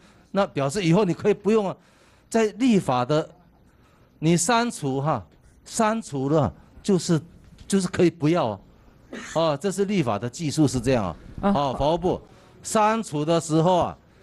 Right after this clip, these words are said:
Speaker 1: 现行条文呢是要会商哦，你现在删除了是可以不要，说变成是解释上是这样啊，解释是这样。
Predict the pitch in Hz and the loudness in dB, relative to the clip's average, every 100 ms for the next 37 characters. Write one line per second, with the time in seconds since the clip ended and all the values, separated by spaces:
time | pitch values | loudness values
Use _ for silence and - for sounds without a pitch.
0 | - _ _ - 147 262 240 175 202 165 | -20 _ _ -16 -4 0 2 2 2 2
1 | 220 240 180 175 185 180 - - - 202 | 2 2 2 0 -2 -6 -20 -14 -2 2
2 | 208 180 151 202 165 202 190 185 160 _ | 2 2 0 0 0 0 0 -2 -4 _
3 | _ _ _ _ - 175 180 233 233 - | _ _ _ _ -2 0 2 2 0 0
4 | 233 233 226 185 190 165 - - - - | 0 0 0 0 0 -2 -8 -14 -12 -2
5 | 185 240 254 208 208 226 240 151 - _ | 2 4 2 0 0 2 2 0 -6 _
6 | _ - _ _ - 240 240 285 190 202 | _ -20 _ _ -4 -2 0 0 0 -4
7 | - - 165 143 240 220 233 208 214 226 | -6 -2 0 0 0 -2 -2 -4 -4 2
8 | 226 190 92 - - - - - 180 175 | 2 0 -6 -16 -20 -20 -20 -4 -2 0
9 | 233 220 214 - 226 120 | 0 -2 -2 0 -2 -2